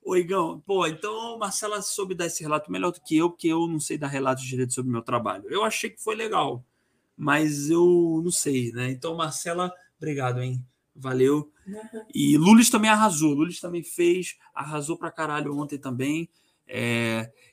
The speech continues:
Speaker 1: e, porra, foi muito emocionante, ô, ô, Igão. Quase chorei.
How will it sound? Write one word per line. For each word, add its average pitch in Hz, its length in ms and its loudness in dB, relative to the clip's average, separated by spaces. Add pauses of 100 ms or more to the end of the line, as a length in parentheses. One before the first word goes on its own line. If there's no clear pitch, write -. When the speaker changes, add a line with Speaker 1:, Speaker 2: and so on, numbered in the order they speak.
Speaker 1:
e, 170 600 -6
porra, 220 260 2
foi 208 160 -2
muito 196 160 -6
emocionante, 190 720 2
ô, 143 300 0
ô, 139 220 2
Igão. 123 300 -2
Quase 196 280 2
chorei. 160 480 2